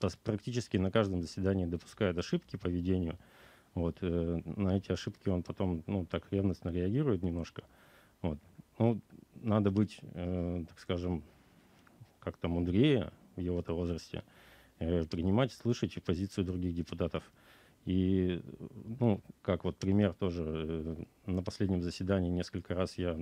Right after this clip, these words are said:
нажимал на микрофон, мне слова никто не предоставлял. То есть у меня горит микрофон, и, э, председатель игнорирует этот момент. Ну, тоже считаю недопустимым.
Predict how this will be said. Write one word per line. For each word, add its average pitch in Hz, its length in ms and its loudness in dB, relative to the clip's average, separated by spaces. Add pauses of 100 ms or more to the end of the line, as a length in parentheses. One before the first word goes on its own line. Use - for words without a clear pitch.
нажимал 90 340 -2
на 82 80 -4
микрофон, 113 520 0 (280)
мне 98 120 2
слова 107 260 4
никто 92 220 0
не 92 120 -2
предоставлял. 78 600 -6 (520)
То 85 60 -4
есть - 260 -10
у 90 100 0
меня 90 440 0 (200)
горит 95 300 0
микрофон, 110 600 2
и, 98 340 2 (500)
э, 87 400 2
председатель 95 520 0
игнорирует 92 580 2
этот - 200 -8
момент. 110 340 0 (460)
Ну, 87 200 -4 (100)
тоже 95 180 0
считаю 85 340 -4
недопустимым. 85 720 -4